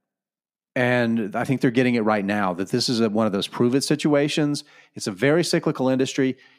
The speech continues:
You have to be really good as a capital allocator. And they have been, they have not proven to be able to capital allocate worth a damn over the past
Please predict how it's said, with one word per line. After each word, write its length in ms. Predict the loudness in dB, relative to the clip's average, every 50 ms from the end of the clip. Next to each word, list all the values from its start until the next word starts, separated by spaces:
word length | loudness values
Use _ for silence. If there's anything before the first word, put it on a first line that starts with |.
| _
You 160 | -4 -4 -2
have 300 | -2 0 0 0 0 0 -2
to 80 | -2
be 160 | 0 2 2 0
really 360 | 0 0 0 0 2 2 2
good 160 | 2 2 2
as 100 | 2 -2
a 60 | -4
capital 380 | -4 -2 -2 0 0 0 0 0
allocator. 560 | 0 0 -2 0 0 0 0 2 0 -2 -4 -8 _ _ _ _ -6
And 140 | -2 0
they 80 | 0 2
have 240 | 2 0 -2 0 -2
been, 320 | -2 0 0 -2 -4 -6 _ _ -18 -14 -6
they 140 | -2 0 2
have 140 | 2 2 0
not 260 | 0 0 0 0 -2
proven 320 | 0 0 2 2 2 -2 -2
to 80 | -2
be 140 | -2 0 0
able 160 | 0 0 -2
to 40 | -4
capital 380 | -2 -2 -2 -2 -2 -2 -2 -2
allocate 380 | -2 -2 -4 -4 -6 -6 -4
worth 160 | -4 -4 -4
a 40 | -6
damn 300 | -6 -4 -4 -4 -2 -2
over 160 | -4 -4 -4
the 80 | -6 -8
past 320 | -6 -6 -8 -8 -8 -12